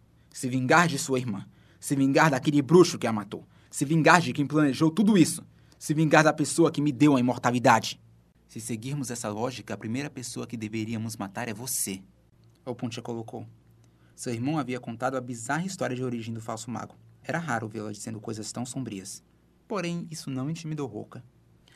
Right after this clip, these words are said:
"Você está absolutamente correta. Mas tentar isso agora será um esforço inútil. Eu simplesmente vou voltar.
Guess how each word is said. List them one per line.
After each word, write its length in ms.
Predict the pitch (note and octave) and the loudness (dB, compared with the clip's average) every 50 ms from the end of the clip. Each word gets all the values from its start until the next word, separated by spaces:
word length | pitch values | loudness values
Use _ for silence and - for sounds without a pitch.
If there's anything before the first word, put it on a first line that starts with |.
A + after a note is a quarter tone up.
| - - - _ | -20 -20 -10 _
"Você 260 | C#3 C#3 B2+ - F3+ | 0 0 4 8 8
está 400 | G#3 G#3 G#3 - E3 F#3 G3+ - - | 6 6 8 10 10 10 10 8 6
absolutamente 680 | - F#3 B3 A3+ - - G3 G3+ G3+ F#3 F3+ F#3 E3+ - | 8 8 8 8 10 8 8 8 8 6 4 4 2 4
correta. 440 | - F3 E3 A#2+ G2 F2 - - - _ _ _ _ _ _ _ | 4 4 4 2 -2 -6 -8 -16 -20 _ _ _ _ _ _ _
Mas 220 | - C3+ C#3+ D3+ D#3 | -2 0 0 0 2
tentar 360 | - D3+ C#3 - F3 F#3+ D#3+ | 0 0 6 6 6 8 8
isso 200 | F#3 F#3+ F3 E3 | 6 4 4 4
agora 420 | C3+ A2+ B2+ C#3+ F#3 G3 B2 F#2 | 2 4 4 4 4 4 4 0
será 340 | - - - C3+ C3+ D3 E3 | -4 -6 -2 0 4 4 4
um 100 | F3 F#3 | 4 4
esforço 340 | G3 F#3+ - G#3+ A3+ A3+ - | 0 0 2 0 0 2 2
inútil. 400 | C#4+ E3 D#3+ D3+ - - - - - _ _ _ _ _ _ | 6 6 6 6 4 -2 -10 -14 -18 _ _ _ _ _ _
Eu 120 | - C#3+ | -8 -8
simplesmente 680 | D3 - G#3+ A#3 A#3 D#4 D#4+ - - D#3 G3 - - A#3+ | -4 -2 -2 -2 -2 -4 -6 -4 -2 -4 -4 -4 -4 -2
vou 160 | E3 D#3+ F3+ | 0 2 2
voltar. 520 | F3+ G#3+ A#3+ A#3+ - - B2 G#2+ - - | 2 2 -2 0 0 -2 -2 -2 -4 -8